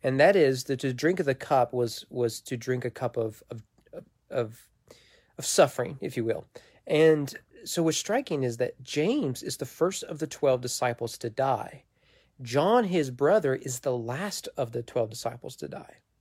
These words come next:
It's just interesting the, the, the way that is, uh, the way it turns out. Now, when Luke is, or when Acts is written, and Luke is, is the first book,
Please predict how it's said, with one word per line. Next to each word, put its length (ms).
It's 100
just 160
interesting 680
the, 400
the, 140
the 160
way 340
that 240
is, 400
uh, 160
the 100
way 140
it 100
turns 280
out. 300
Now, 280
when 400
Luke 260
is, 160
or 120
when 240
Acts 300
is 160
written, 300
and 140
Luke 320
is, 280
is 180
the 80
first 280
book, 220